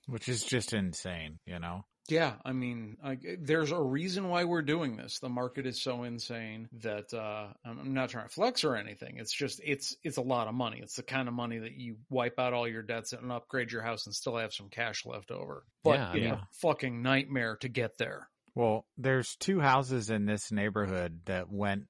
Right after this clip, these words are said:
Speaker 1: up for sale. Um, I mean, I saw the people move out of the one that's just, like, I mean, I can see it from my front door. And then there was another one up the block 'cause we, you know, we walk around the block at night, uh, for exercise. And there was another house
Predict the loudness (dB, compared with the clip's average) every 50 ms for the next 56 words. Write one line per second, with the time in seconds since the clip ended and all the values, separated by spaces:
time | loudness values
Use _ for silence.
0 | -6 -4 -2 -2 -4 -4 -6 -6 -4 -4 -4 -4 -2 0 2 2 2 2 0 0
1 | -2 -6 -10 _ _ -6 -2 0 0 0 0 0 -2 -2 -4 -8 -10 -12 _ -4
2 | -2 0 2 2 2 0 2 2 4 4 4 2 0 -4 -4 -2 -2 0 0 0
3 | 2 2 4 6 6 6 4 0 -4 -6 -6 -4 -2 0 0 2 2 2 0 -2
4 | -4 -8 -8 -6 -6 -6 -6 -6 -10 _ _ -4 -4 -4 -4 -6 -12 -18 -18 _
5 | _ -4 -2 0 0 0 0 -4 -6 -4 -2 -2 -2 -2 -2 -6 -6 -6 -6 -6
6 | -6 -6 -6 -6 -6 -8 -10 -8 -4 -4 -2 -2 0 -2 -2 -4 -4 -8 _ _
7 | -4 0 0 2 2 2 2 0 0 0 0 2 2 2 2 2 2 2 0 -2
8 | -4 -6 -4 0 2 4 4 4 4 2 -4 -10 -8 -6 -6 -6 -6 -6 -8 -6
9 | -6 -4 -4 -4 -4 -2 -2 -2 -2 -2 -2 -4 -4 -4 -6 -6 -6 -2 -2 -2
10 | -2 -2 -4 -6 -6 -4 -4 -4 -6 -8 -10 _ -8 -8 -6 -6 -8 -10 -12 -12
11 | -14 _ -10 -8 -6 -6 -8 -10 -12 _ -4 -4 -4 -4 -4 -6 -4 -4 -2 -2
12 | -2 -2 -2 -2 -2 0 0 -2 -2 -2 0 0 0 2 0 0 0 0 0 0
13 | -2 -6